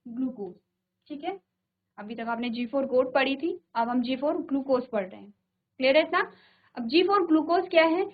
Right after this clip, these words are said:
इसे तोड़ना है। मैं सिर्फ जी लिख रही हूँ, ठीक है, ये पूरा glucose है।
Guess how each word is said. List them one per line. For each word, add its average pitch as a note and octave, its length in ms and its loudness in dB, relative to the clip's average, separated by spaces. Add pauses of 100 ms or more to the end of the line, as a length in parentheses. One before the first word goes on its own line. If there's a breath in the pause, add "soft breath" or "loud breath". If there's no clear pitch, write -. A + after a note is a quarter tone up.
(120 loud breath)
इसे E4 180 0
तोड़ना C#4+ 400 6
है। G#3+ 260 -4
मैं D4 220 -4
सिर्फ F4+ 220 -8
जी C4+ 220 -6
लिख C#4 200 -4
रही A3+ 140 -12
हूँ, A3+ 120 -12
ठीक F#4 160 -10
है, F#4 120 -6
ये D4+ 60 -4
पूरा C4 260 -12
glucose G#3 480 -14
है। F#3+ 120 -16